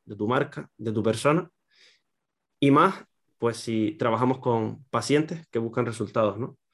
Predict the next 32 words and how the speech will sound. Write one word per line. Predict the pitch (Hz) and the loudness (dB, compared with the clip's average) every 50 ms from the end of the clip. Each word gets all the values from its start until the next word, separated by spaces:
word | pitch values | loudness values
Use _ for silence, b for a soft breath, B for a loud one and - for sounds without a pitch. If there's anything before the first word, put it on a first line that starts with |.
| b b b b b | b b b b b
Debemos | - 107 113 123 135 131 | -2 0 2 2 2 2
tener | - 135 139 143 | 2 2 2 2
los | 139 135 135 | 2 2 2
conocimientos | - 131 131 127 - 127 139 139 139 139 | 0 0 0 0 0 0 0 0 0 -2
y | 131 | -2
habilidades | 131 127 123 120 123 131 135 151 156 - 156 - - _ _ | 0 0 0 0 0 0 0 0 -2 -4 -6 -10 -18 _ _
que | _ 113 110 107 104 104 101 - _ _ _ _ | _ -8 -6 -6 -6 -8 -12 -14 _ _ _ _
los | - 117 120 120 110 107 113 | -6 -2 0 0 0 0 0
guíen | 131 147 160 170 165 | 0 0 0 0 0
para | - 123 117 | -2 -2 -2
alcanzar | 110 110 120 110 107 - 127 123 | -2 -4 -8 -10 -4 -4 -4 -4
esos | 120 120 131 | -2 -4 -6
objetivos, | 131 123 120 123 123 123 147 170 190 208 - - B B B B B B | -6 -6 -6 -6 -2 2 4 4 4 2 0 -8 B B B B B B
y | - | -2
para | 117 113 110 120 | 0 2 2 0
eso | 117 - 127 | 0 -2 -2
hay | 120 | 0
que | 127 120 113 | 0 0 0
currar, | 117 107 110 107 120 135 147 160 160 - _ _ _ _ _ | -2 -4 -4 -2 -2 -2 -2 -6 -8 -14 _ _ _ _ _
estudiar | 113 - - 107 107 117 127 139 143 - - _ _ | -20 -10 -6 -4 -2 -2 -2 -2 -4 -8 -14 _ _
y | - 110 104 104 101 | -10 -8 -8 -6 -6
aplicar | 107 104 113 110 107 120 120 113 | -6 -4 -2 0 2 2 2 2
mucho, | 113 107 101 - 104 117 | 2 0 -2 -2 -2 -2
¿no? | 147 | -2
La | 156 139 | -2 -2
famosa | - - 117 113 120 117 - 120 | -4 -4 -4 -4 -4 -6 -8 -6
trinchera | 110 113 110 107 104 107 110 117 113 104 | -4 -4 -4 -4 -4 -2 -2 -2 0 -2
que, | 107 104 101 98 - - _ _ _ _ b b b b b b b b b _ _ _ _ | -2 -2 -2 -4 -6 -12 _ _ _ _ b b b b b b b b b _ _ _ _
que | - 113 | -2 0
hemos | 120 120 | 2 2
dicho | 123 120 117 117 | 2 2 0 -2
siempre. | 123 127 117 104 107 - - | 0 0 -2 -2 -4 -10 -20